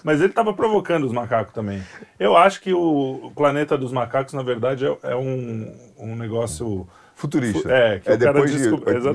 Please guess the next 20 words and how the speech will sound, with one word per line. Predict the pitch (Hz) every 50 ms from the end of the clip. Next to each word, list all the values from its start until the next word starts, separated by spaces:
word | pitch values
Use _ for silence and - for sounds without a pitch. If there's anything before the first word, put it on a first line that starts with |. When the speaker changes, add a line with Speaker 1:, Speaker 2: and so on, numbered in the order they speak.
| 117
Speaker 2:
novecentos | 117 - 127 127 113
e | 117
oitenta | 120 110 120 107
e |
quatro | 87 - 110 117 131 131
será | - 123 120 123 127
uma | 127 123 123 120 -
Speaker 1:
Exato. | - - - 151 139 127
Speaker 2:
realidade. | 117 92 85 95 95 - -
Speaker 1:
A | 127 120
gente | 123 131 - -
vai | - 143
descobrir | 139 139 - - - 170 156 147 143 156 147
que | 165 165
os | 147
macacos | 156 151 139 - 151 147 156
vão | 156 160 160
dominar | 151 151 156 156 156 156 147 135 127 131
o | 131
mundo. | 123 113 107 101 98 92